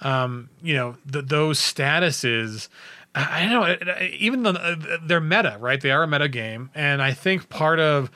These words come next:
I always liked the, in the preview version of Savage Worlds, the, the initiative metas, the, um,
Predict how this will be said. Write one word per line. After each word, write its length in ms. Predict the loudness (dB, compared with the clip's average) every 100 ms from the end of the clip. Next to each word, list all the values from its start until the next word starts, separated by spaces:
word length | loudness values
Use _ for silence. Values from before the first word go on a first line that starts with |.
| -18 -20 _ -2
I 160 | 0
always 280 | 2 0 2
liked 260 | 0 0 -4
the, 400 | -6 -2 -2 -2
in 60 |
the 80 | -4
preview 260 | 0 0 2
version 260 | 0 -2
of 80 | -4
Savage 300 | -2 -2 -4
Worlds, 380 | -2 0 -2 -2
the, 580 | -2 -2 -2 -6 -8 -10
the 440 | -8 -8 -10 -12 -4
initiative 460 | 0 0 0 -4
metas, 400 | -6 -10 -12 -14
the, 420 | -6 -4 -4 -6 -12 -20 -20 -14 -4
um, 800 | -2 0 -2 -4 -8 -10 -14